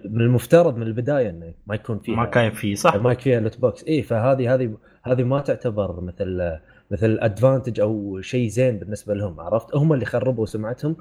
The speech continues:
Speaker 2: هم اللي
Speaker 1: قاعد
Speaker 2: جابوا
Speaker 1: يردون
Speaker 2: هالشيء.
Speaker 1: يبنونها.
Speaker 2: إيه.
Speaker 1: إيه، قاعد يردون يبنونها. هذا الغلط مو على اللاعبين ولا عليه هو، عرفت؟
Speaker 2: غالبًا.
Speaker 1: فما أشوف
Speaker 2: صح.
Speaker 1: إنه،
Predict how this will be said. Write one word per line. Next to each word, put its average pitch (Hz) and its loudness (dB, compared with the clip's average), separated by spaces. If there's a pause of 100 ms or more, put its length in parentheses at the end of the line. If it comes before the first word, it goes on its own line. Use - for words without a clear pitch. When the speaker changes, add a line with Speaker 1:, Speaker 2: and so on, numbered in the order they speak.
Speaker 2:
هم 139 4
اللي 120 4
Speaker 1:
قاعد 117 8
Speaker 2:
جابوا 110 2
Speaker 1:
يردون 101 4
Speaker 2:
هالشيء. 107 0
Speaker 1:
يبنونها. 127 0
Speaker 2:
إيه. - -
Speaker 1:
إيه، 139 2
قاعد 110 0
يردون 120 0
يبنونها. 104 -2 (320)
هذا 127 6
الغلط 127 2
مو 110 -2
على 127 0
اللاعبين 110 -4
ولا 123 0
عليه 107 0
هو، 92 -8 (140)
عرفت؟ 95 -4
Speaker 2:
غالبًا. 104 4
Speaker 1:
فما 156 4
أشوف 147 0
Speaker 2:
صح. - 6
Speaker 1:
إنه، 117 0